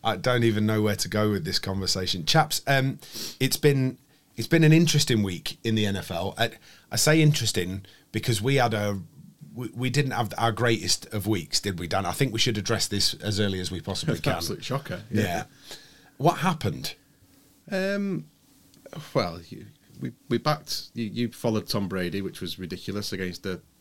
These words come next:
Speaker 2: undrafted or seventh round pick, and he's making his first start. I mean, it was obvious he was gonna win, I thought. Then I sort of picked the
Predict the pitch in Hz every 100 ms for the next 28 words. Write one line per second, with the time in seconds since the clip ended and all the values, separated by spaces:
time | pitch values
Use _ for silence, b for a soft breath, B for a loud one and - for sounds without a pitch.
0 | - 107 95 98 90 - 92 - 104 90
1 | 80 - - 101 95 98 98 90 - 110
2 | 98 98 92 101 95 98 - 101 - 98
3 | 98 104 98 - 107 98 95 - B B
4 | B B 107 101 92 104 95 101 101 101
5 | - 104 107 - 101 98 95 B B B
6 | B B B B 98 - 98 - - 73
7 | 95